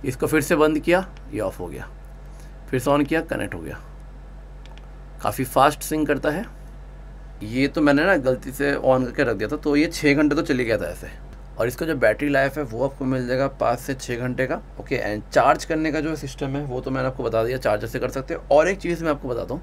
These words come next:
memory card भी डलता है, फिर यहाँ से निकल भी जाता है, इसका मैं वीडियो बना रखा है। इस receiver को charge करूँगा phone से, घुस गया, यहाँ पे आ गया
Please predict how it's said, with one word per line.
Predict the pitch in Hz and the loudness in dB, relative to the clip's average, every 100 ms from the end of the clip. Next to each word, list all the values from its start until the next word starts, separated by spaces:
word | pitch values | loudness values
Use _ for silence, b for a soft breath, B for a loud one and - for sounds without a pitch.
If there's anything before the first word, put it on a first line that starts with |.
| 123 | -2
memory | 117 120 | 0 2
card | 123 | 2
भी | 117 | 2
डलता | 117 107 | 0 4
है, | 113 | 2
फिर | 113 117 | 2 0
यहाँ | 110 104 | -2 0
से | 113 | -2
निकल | 104 104 | -2 -2
भी | 110 | -2
जाता | 104 107 | 0 -2
है, | |
इसका | 110 117 | -2 -2
मैं | |
वीडियो | 113 110 113 | 0 0 0
बना | 101 | 0
रखा | 107 107 - | 0 0 -2
है। | 113 | -2
इस | 143 | -4
receiver | 107 113 165 156 | -6 -2 2 2
को | 151 151 | 0 0
charge | 131 127 131 | 4 2 2
करूँगा | 127 120 | -2 -2
phone | 170 - 107 | -2 -2 -2
से, | 104 78 - B B - - - - | -4 -8 -10 B B -18 -18 -18 -12
घुस | 104 104 | -10 -6
गया, | 120 151 B B B - | -6 -8 B B B -4
यहाँ | 110 117 113 | 2 2 4
पे | 127 | 6
आ | 117 | 6
गया | 113 151 | 4 0